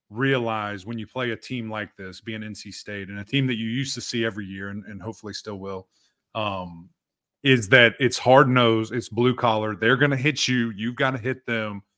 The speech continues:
and it's gonna be a grind. I mean, that, that was always a game when I was playing that I knew the defensive line was gonna be salty, linebackers were gonna be nuts, and, and just guys were flying around the ball, and you had to be ready. It, it wasn't one of those where ever throw out the record book type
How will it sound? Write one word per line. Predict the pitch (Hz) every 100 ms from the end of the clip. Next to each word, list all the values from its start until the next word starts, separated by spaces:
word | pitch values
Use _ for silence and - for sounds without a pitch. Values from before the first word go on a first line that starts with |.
| _ _ _
and | 131
it's | 135
gonna | 156 139
be | 135
a |
grind. | 113 120 101 76 _
I | 123
mean, | 135
that, | 135 135
that | 175
was | 160 135
always | 151 143 135
a | 113
game | 120 123 120 110 98 _ _ _ -
when | 123
I | 127
was | 131 -
playing | 123 123 117
that | 113
I | 120
knew | 127 127 120
the | 110
defensive | 113 117 147 135 135
line | 139 143
was | 127
gonna | 139 135
be |
salty, | 139 - 117 107 - 113 98 _ _ _
linebackers | 104 113 127 131 127 127
were | 120
gonna | 123 131
be | 123 123
nuts, | 117 113 107 - - 135
and, | 123 131
and | 127
just | 117 117
guys | 127 127 120
were | 110
flying | - 127 117 110
around | 110 104
the | 92
ball, | 107 143 110 101 - _ _ 139
and | 135
you |
had | 117 156 160
to | 127
be | 120
ready. | 107 104 - _ _
It, | 131
it | 131
wasn't | 151 139 139
one | 135
of | 127
those | 123 120 107
where | 120 117 120
ever | 139 120 120 110 - _ _ _ _
throw | - 170 156
out | 147 131
the |
record | 123 131 135 110
book | 117 117 -
type | 117